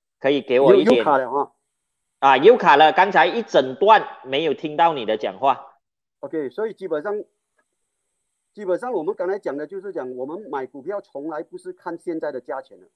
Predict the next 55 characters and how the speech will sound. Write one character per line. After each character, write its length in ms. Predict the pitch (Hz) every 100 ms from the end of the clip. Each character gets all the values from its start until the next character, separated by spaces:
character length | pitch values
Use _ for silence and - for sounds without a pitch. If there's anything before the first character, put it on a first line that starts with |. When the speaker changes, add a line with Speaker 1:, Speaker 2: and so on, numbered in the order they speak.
| _
Speaker 2:
我 120 | 117
们 140 | 143 233
只 100 | 151
是 140 | 214
讲， 160 | 170 127
Speaker 1:
嗯。 160 | 107 - _ _
Speaker 2:
我 140 | - 143
们 100 | 247
决 140 | 233
定 160 | 214 254
买 120 | -
这 120 | 226
几 120 | -
间 140 | 147 160
公 160 | 160
司， 140 | 160 165
我 100 | 139
们 120 | 131
就 80 | -
一 80 | -
直 160 | 185 196
持 240 | - 151
续 160 | 160 190
的 100 | -
去 120 | 185
买， 220 | 170 113
我 120 | 117
们 80 | 131 -
不 100 | 269
用 180 | 254 240
理 120 | 135
它， 120 | 147
讲 140 | 180 -
今 200 | 165 165
天 160 | 165
的 80 | 156
价 140 | 190
钱 100 | 185
比 100 | 165
较 140 | 131 135
高， 300 | - 147 151
或 120 | 175
者 120 | 127
是 180 | 123 180
它 160 | - 151
将 220 | 160 147
会 160 | 165 180
升 300 | - 139 143
高， 200 | 147 143
或 120 | 170
者 80 | 123
是 140 | 156
将 160 | - 131
会 120 | 160
升 300 | 165 143 135